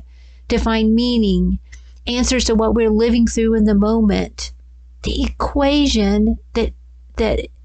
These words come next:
equals happiness and even stability, certainty in our lives, or in some way to find, you know, answers to that question that seems to escape us, the why,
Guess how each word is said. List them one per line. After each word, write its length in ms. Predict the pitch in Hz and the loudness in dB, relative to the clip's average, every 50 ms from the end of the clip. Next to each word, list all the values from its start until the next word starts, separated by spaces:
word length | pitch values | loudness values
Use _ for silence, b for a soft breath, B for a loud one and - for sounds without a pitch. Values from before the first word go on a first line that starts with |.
| - - | -10 -6
equals 380 | 247 240 - - 240 233 226 | -4 -4 -2 -2 -2 -2 -2
happiness 840 | - - - - 233 240 262 - - 214 190 185 180 175 - - - | -2 -4 -4 -2 -2 -2 -2 0 0 0 0 0 -2 -4 -6 -4 -4
and 160 | 214 208 208 | -2 0 2
even 240 | 220 233 233 240 233 | 2 2 2 2 0
stability, 840 | 226 - - - 214 180 208 220 233 233 220 196 - - 117 - - - - - - - - - - - - | 0 -2 -4 -4 -2 0 0 0 0 0 0 0 -2 -2 -4 -6 -10 -14 -20 -20 -20 -20 -20 -20 -20 -14 -12
certainty 600 | - - - 320 339 - 269 262 - - 226 220 | -8 -4 -4 -2 0 0 -2 -2 0 -2 -2 0
in 120 | 220 214 | 0 0
our 160 | 208 202 202 | 0 0 0
lives, 480 | 208 226 247 262 254 240 226 214 202 208 | 0 0 0 0 0 0 0 0 0 0
or 160 | 214 208 208 | 0 0 0
in 180 | - 190 220 208 | 0 0 0 -2
some 320 | - - - 262 285 311 | -2 -2 -2 -2 0 0
way 140 | 302 285 269 | 0 0 0
to 100 | 233 220 | 0 -2
find, 580 | - - - 226 220 220 220 220 220 214 226 - - b b b b b b b b b b b b - - | -4 -4 -4 -2 0 0 0 0 0 0 -2 -4 -8 b b b b b b b b b b b b -18 -10
you 160 | - - 233 247 | -4 -2 0 0
know, 60 | 233 233 | 0 0
answers 460 | 240 247 254 262 254 - 233 226 202 - | 0 0 0 0 0 -2 -2 -2 -2 -2
to 100 | - 233 | -4 -4
that 220 | - - 160 - | -4 -4 -4 -6
question 340 | - - 240 233 - 233 214 | -4 -2 -2 -2 0 0 0
that 140 | 208 202 196 | 0 -2 -2
seems 260 | - - 226 226 226 | -2 -2 -2 0 0
to 100 | - 208 | -2 -2
escape 480 | 190 - - - - 214 226 240 226 | -4 -4 -4 -4 -4 -2 -2 -2 -2
us, 280 | - - - 175 - - | -2 -4 -4 -4 -6 -4
the 240 | - 202 196 202 - b b b b b b - - - | -2 -2 -2 -2 -4 b b b b b b -20 -8 -4
why, 760 | 220 226 240 262 277 311 277 247 - - - - - - | -2 0 0 0 0 0 0 -2 -2 -4 -6 -10 -12 -16